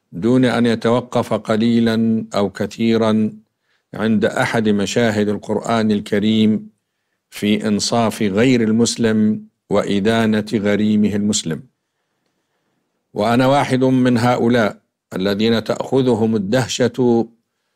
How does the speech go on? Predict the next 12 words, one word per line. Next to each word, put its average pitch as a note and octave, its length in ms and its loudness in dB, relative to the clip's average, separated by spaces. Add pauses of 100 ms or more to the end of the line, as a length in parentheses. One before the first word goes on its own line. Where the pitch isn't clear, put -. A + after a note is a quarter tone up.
(320)
من G#2 240 2
جميع B2+ 600 2
أقطارهم G2+ 720 -2 (1160)
كلما A#2+ 420 2
قرأت - 420 -2
الآيات A2+ 560 0
المتعلقة A2 960 0
بهذه G#2+ 580 0
القصة G#2+ 520 -4 (460)
في G#2 260 -4
سورة A2+ 440 0
النساء، A2 440 -2